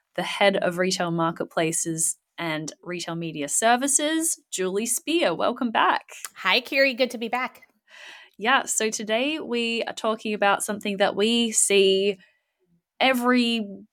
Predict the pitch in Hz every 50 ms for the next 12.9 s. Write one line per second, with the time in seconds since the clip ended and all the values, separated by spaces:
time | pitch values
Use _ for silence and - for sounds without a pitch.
0 | _ - 226 220 220 254 254 240 247 - 247 220 220 214 - - 214 208 208 208
1 | 202 196 - - 202 202 190 - - 202 208 202 196 196 202 190 180 180 - 196
2 | 202 - - - - 202 196 190 185 175 170 170 180 196 233 269 302 311 277 247
3 | 233 226 226 233 233 240 - - 202 190 - - - 202 185 185 185 - 202 196
4 | 190 190 170 185 190 190 185 180 175 165 160 165 170 170 170 170 175 175 170 165
5 | - 170 165 160 160 160 165 165 165 160 165 - - - - - _ _ _ _
6 | _ _ - 170 165 - - - - 214 277 254 - 165 160 170 175 170 165 170
7 | 170 165 - _ _ _ _ _ 180 180 185 180 196 - - - - 180 165 160
8 | 160 151 156 - _ _ - 185 175 170 - - 190 175 160 170 202 214 175 -
9 | 139 202 247 - - - 262 320 - - 269 254 247 - - 240 254 247 220 269
10 | 339 339 262 190 165 170 185 - 240 240 - - - 254 285 311 294 240 220 233
11 | 302 403 392 262 208 196 185 185 - 240 - 330 381 - - - - - 233 254
12 | 247 - - 277 302 320 320 277 220 185 175 170 170 170 175 202 240 247